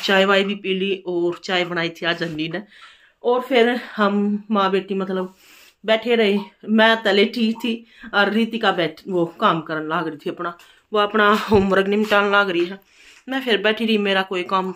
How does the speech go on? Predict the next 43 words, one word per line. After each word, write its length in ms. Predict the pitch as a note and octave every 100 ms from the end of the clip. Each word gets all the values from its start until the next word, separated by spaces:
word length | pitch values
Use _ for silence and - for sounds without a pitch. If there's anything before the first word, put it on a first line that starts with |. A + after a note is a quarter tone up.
| -
था 80 | F#3+
ही 100 | F3+
को 160 | F#3+
नहीं 160 | F#3+ F#3
सा। 180 | F#3+ F#3+ - - - - _
तो 80 | C#4
शाम 320 | D4 C4+ C4+
हो 140 | C4+ A#3
गई 140 | A#3+
है, 280 | C4+ C4+ C4+
लाइट 240 | A3+ A3+
वगैरह 300 | A3 A3 G#3+
मैंने 300 | G#3+ G#3 G3+ G3 - G3+
जला 260 | G3 G3
दी 180 | F#3+ G3+
है। 160 | A#3 B3 - - - A3
रितिका 320 | A3+ A3 A3
ट्यूशन 320 | A3+ G#3+ A3
पर 100 | A3
जा 140 | A3+
रही 100 | A3+
थी, 200 | G#3 A3
तो 120 | A3 G#3
ट्यूशन 360 | G#3 G3+ G#3+
पर 100 | G#3
तार 340 | G3+ F3+ F3+ F#3+
ली 160 | G3
हवा 240 | G3+ G#3 A3 - - - -
और 340 | F#3 F#3+ F#3+ -
ये 100 | G3
फिर 280 | - F#3+ E3
काम 220 | E3+ D#3
करने 280 | D3+ D#3+ D#3+
लाग 180 | E3+ E3+
रही 120 | D#3
है 60 | D#3+
अपना। 260 | F3+ G#3 - - _ _ _ _ -
मैंने 400 | C4+ C4+ C#4 C4 B3+ - - _ _ _ _ _ - -
आलू 300 | A#3+ B3 B3
उबलने 340 | A#3 A#3 A3+
धर 140 | G3+
दिए 300 | F3+ G3+ G3
हैं, 240 | G#3 G#3